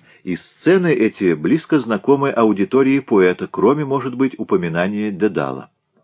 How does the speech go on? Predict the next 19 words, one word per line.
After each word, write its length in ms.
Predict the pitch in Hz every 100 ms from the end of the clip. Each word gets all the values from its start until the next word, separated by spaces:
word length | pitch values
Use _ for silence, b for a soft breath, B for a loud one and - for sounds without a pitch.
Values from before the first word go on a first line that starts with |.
| _ _ _ _ _ _ _
В 120 | _
противовес 600 | - 101 98 107 117 160
всей 320 | - - 143 123
героике 500 | 110 127 120 - 104
поэмы, 560 | - 98 160 123 73 -
по 140 | 87
Бассету, 720 | 80 147 151 - - 80 69 B B B
на 120 | - 90
щите 420 | - 98 139 147
действует 540 | 127 143 - 135 131
обычный 580 | - 92 120 151 - 135
народ, 500 | 131 123 98 - - -
толпа, 600 | 113 117 - 107 71 - b b
смотрящая 760 | - - 95 98 95 87 - 90
на 120 | 87
танцы 400 | 90 87 78 92
юношей 480 | 82 82 80 - 82
и 20 |
девушек 560 | 76 113 123 - 127